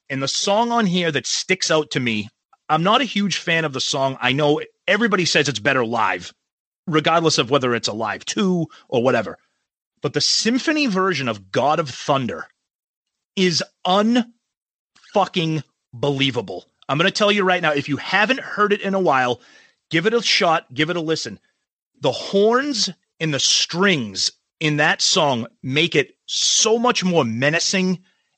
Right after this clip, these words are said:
and powerful. It's almost like, it's almost like they took God of Thunder and tried to turn it into, like, the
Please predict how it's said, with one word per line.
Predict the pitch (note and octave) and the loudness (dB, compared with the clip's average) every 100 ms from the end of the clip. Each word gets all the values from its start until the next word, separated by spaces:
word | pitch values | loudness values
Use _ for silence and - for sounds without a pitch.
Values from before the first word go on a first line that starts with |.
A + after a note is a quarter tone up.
| - | -6
and | C#3 B2 - | -4 -4 -6
powerful. | - D3 E3+ F#3 F#3 - F3+ F3+ - _ _ - | -2 0 2 2 0 2 2 2 -4 _ _ -6
It's | D#3 A#3+ | -4 0
almost | G#3+ A3+ A3+ G#3 | 2 2 2 2
like, | G3+ F#3 - _ _ _ - | 0 0 -4 _ _ _ -4
it's | G3+ | -2
almost | A3 A3 A3 | 0 0 0
like | G#3 | 0
they | F#3 | 0
took | - F#3+ - - | 0 -2 -2 -6
God | D3+ E3 F3 | 2 2 0
of | |
Thunder | - F3+ F3 C3+ | -4 -2 0 0
and | A#2+ | 0
tried | - D3+ | 0 -2
to | C#3+ | -2
turn | - E3 D3+ | -4 -2 0
it | |
into, | D3+ C3 | -2 0
like, | C3 | -2
the | B2 | -2